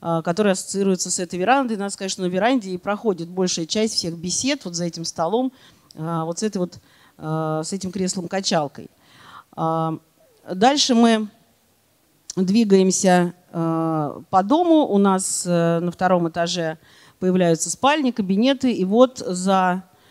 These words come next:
э, собственно, вот, сейчас я еще раз вернусь назад. Э, за стеной, э, через небольшой проем мы видим вот это вот странное пространство между двух стен,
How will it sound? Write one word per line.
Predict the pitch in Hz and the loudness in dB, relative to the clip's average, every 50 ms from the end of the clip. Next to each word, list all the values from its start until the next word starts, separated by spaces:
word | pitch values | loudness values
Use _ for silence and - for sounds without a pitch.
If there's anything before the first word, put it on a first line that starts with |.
| _ _ _ _ | _ _ _ _
э, | 170 165 160 165 | -10 -8 -8 -6
собственно, | - - 190 - - 185 185 | -6 -8 -8 -6 -4 -2 0
вот, | 185 185 175 - - 147 117 - _ - | 0 0 -2 -2 -8 -16 -16 -16 _ -16
сейчас | 135 156 151 - | -14 -12 -10 -10
я | 175 165 - - - | -10 -10 -10 -12 -14
еще | - 165 - - 175 | -16 -14 -10 -8 -6
раз | 160 160 160 - - - - - | -6 -6 -8 -12 -16 -20 -20 -18
вернусь | - 175 180 175 190 170 160 156 - | -10 -8 -4 0 2 2 2 2 -2
назад. | 165 165 185 226 294 320 311 - _ _ - - - - - _ | -6 -6 -4 -4 -4 -4 -4 -10 _ _ -20 -20 -20 -20 -16 _
Э, | 175 170 165 170 165 165 165 - - | -6 -4 -4 -4 -4 -4 -6 -8 -12
за | 170 170 175 202 220 208 196 190 175 - - | -12 -6 0 0 2 2 2 0 0 -4 -8
стеной, | - - - - 233 220 226 240 269 302 349 359 339 - | -10 -8 -2 2 2 6 6 8 6 6 6 2 0 -2
э, | 180 170 160 123 78 - - - | -4 -8 -10 -12 -12 -16 -10 -6
через | - 214 202 202 208 | -2 0 0 2 2
небольшой | 202 196 208 202 208 208 - - 226 208 190 | 2 2 2 2 2 0 0 2 2 2 0
проем | - 208 190 196 220 262 294 320 311 | 0 -2 0 2 2 4 4 4 4
мы | 240 196 196 | 4 2 2
видим | 208 240 262 226 220 214 208 214 202 - _ _ _ - _ - | 0 0 0 0 0 0 0 -2 -4 -8 _ _ _ -20 _ -6
вот | 185 196 190 220 | -4 -2 0 0
это | 220 202 - | 0 0 0
вот | 196 190 185 | 0 0 -2
странное | - - 233 233 214 214 208 196 190 180 | -2 0 2 2 2 2 2 2 2 0
пространство | 175 - 190 190 196 - - 240 277 311 330 311 - 226 208 196 190 196 175 | 2 2 0 0 0 2 2 2 4 2 2 -2 0 2 2 4 2 2 0
между | 190 202 214 214 196 180 185 180 | 0 2 2 2 2 0 -4 -4
двух | 180 196 196 185 180 | 0 0 0 0 0
стен, | - - - - 262 285 302 320 320 | -2 -4 -2 0 0 2 2 2 0